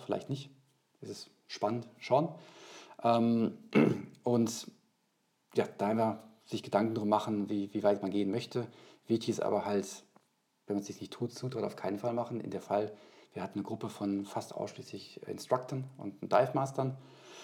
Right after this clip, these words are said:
ähm, plus halt, ähm, wirklich sehr ruhig,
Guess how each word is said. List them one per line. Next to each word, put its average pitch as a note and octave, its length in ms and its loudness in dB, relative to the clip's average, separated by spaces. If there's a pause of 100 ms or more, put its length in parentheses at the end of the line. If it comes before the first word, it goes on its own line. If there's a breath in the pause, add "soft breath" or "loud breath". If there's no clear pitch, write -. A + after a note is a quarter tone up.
(220 loud breath)
ähm, G2 400 2
plus - 260 -2
halt, F#2+ 340 2 (920)
ähm, F2+ 500 -4 (160)
wirklich - 360 -10 (360)
sehr G#2+ 220 2
ruhig, G#2 400 0